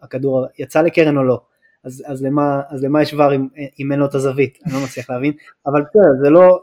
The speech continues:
לא בגלל זה הפסדנו. עשי-, זה, הייתה הרחקה מטומ-, מטומטמת,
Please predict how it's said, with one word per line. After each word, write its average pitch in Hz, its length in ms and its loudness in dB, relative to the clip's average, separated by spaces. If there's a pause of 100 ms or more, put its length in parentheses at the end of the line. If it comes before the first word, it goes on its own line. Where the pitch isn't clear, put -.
לא 170 160 6
בגלל 165 480 6
זה 143 340 -2
הפסדנו. 117 440 -8 (160)
עשי-, 139 260 -8
זה, 131 160 -10
הייתה 135 320 -4
הרחקה 139 400 0
מטומ-, 147 360 -2
מטומטמת, 160 680 -4